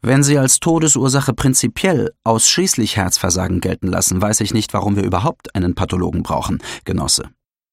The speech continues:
Siri verlor allmählich die Geduld, obwohl er sich gewöhnlich nicht so schnell aus der Ruhe bringen ließ. In seinen zweiundsiebzig Lebensjahren hatte er so viel durchgemacht, dass er inzwischen über die Gelassenheit eines Astronauten verfügte, der ziellos durchs All treibt.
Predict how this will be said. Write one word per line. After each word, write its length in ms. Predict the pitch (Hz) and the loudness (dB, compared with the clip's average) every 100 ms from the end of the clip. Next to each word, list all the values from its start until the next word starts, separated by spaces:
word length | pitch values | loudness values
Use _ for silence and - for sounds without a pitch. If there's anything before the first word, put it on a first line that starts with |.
| _ _ _ _ _ _ _ _ _ _ | _ _ _ _ _ _ _ _ _ _
Siri 360 | - 107 113 120 | -2 2 2 0
verlor 440 | - 98 95 92 | 0 0 0 0
allmählich 440 | 95 95 98 95 - | -2 0 0 -2 -2
die 100 | 95 | -4
Geduld, 380 | 92 107 110 - - - | -2 -2 -2 -6 -18 -10
obwohl 280 | - - 107 | -6 0 0
er 60 | |
sich 200 | 101 104 | 0 -2
gewöhnlich 440 | - 98 98 98 - | -2 -2 0 0 -2
nicht 200 | 98 - | -2 -4
so 100 | 98 | -4
schnell 240 | 87 85 | -4 -4
aus 140 | 82 - | -4 -4
der 100 | 90 | -2
Ruhe 220 | 87 87 | -2 -2
bringen 260 | 90 85 | -2 -2
ließ. 400 | 80 76 - - - _ _ _ _ _ _ _ _ _ _ | -2 -4 -4 -6 -10 _ _ _ _ _ _ _ _ _ _
In 80 | 127 | 4
seinen 260 | 147 165 | 6 4
zweiundsiebzig 800 | 156 139 170 156 160 - - 147 | 4 2 0 0 -2 -2 -2 0
Lebensjahren 720 | 135 139 127 127 123 131 139 | 2 4 4 4 2 4 4
hatte 160 | 131 135 | 2 0
er 120 | 117 | 0
so 180 | - 139 | 2 0
viel 200 | - 135 | 2 0
durchgemacht, 560 | 127 127 - 123 143 - | 2 0 2 2 2 0
dass 140 | 120 | 0
er 80 | - | 0
inzwischen 560 | 113 - 156 - - - - - - | 0 0 0 0 -2 -6 -16 -18 -8
über 160 | 131 123 | 0 2
die 80 | 113 | 2
Gelassenheit 720 | 107 113 127 123 120 120 - | 2 4 4 4 4 2 0
eines 220 | 104 104 | 0 0
Astronauten 720 | - - - 101 95 98 - 107 | 2 0 0 2 2 0 -2 -2
verfügte, 520 | 104 - 104 - 107 | -2 0 -2 -2 -2
der 200 | 98 - | -2 0
ziellos 580 | - 139 127 110 110 - | 0 2 2 2 0 0
durchs 260 | 95 - | -2 -2
All 200 | - 95 | -4 -6
treibt. 480 | - - 65 - - | -6 -8 -8 -10 -18